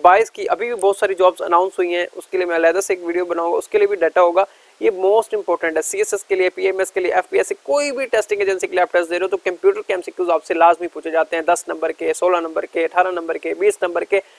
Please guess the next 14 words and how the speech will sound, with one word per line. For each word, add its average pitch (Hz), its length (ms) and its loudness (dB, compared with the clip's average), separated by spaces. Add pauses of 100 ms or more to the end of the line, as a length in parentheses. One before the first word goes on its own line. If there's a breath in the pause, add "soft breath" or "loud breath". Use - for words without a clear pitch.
(220 soft breath)
ये 185 60 4
वो 226 200 8
एमसीक्यूज़ 196 540 -2
हैं 190 140 2 (320)
जो 202 360 8
inshallah, 185 540 2
inshallah 175 360 4
आपके 175 240 2
competition 175 1160 -6
जितना 185 320 -2
भी 208 120 2
आपका 190 240 6
होगा, 180 300 6
अ, 160 80 6